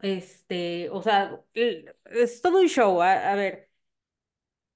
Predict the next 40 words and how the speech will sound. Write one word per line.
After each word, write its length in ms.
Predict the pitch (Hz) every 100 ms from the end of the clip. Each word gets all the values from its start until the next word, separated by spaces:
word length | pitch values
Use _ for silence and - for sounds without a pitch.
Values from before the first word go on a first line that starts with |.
| _ _ _ _ _
sabemos, 520 | 226 233 254 285 285
y 80 | 226
lo 100 | 196
dijimos 420 | 185 202 214 233
en 140 | 247 214
el 180 | 190
capítulo, 680 | 185 180 220 220 202 208 220
eso 180 | 233 320
ya 160 | 240 226
está 200 | 226 214
desarrollado 500 | 214 214 185 175 190
en 60 |
el 80 | 190
capítulo 880 | 185 180 175 190 190 185 170 156 -
de 340 | 170 165 165 165
libros 280 | 180 202
que 80 | 240
inspiraron 480 | 220 175 160 165 175
crímenes, 560 | 175 165 170 220 233 _
y 140 | 180
aclaramos, 680 | 175 - 147 147 208 190 143
o 100 | -
sea, 140 | 147 151
nosotras 360 | 143 170 202
sabemos 300 | 233 202 202
que 100 | 190
no 160 | 175 175
es 100 | 175
como 200 | 208 208
que 80 | 185
los 180 | 160
libros 380 | 202 208 202 196
te 80 | 185
inspiren 320 | 165 180 180
a 80 | 185
cometer 260 | 180 165 175
un 100 | 170
crimen, 380 | 170 160 185 208
sino 280 | 202 156
que 300 | 170 165 160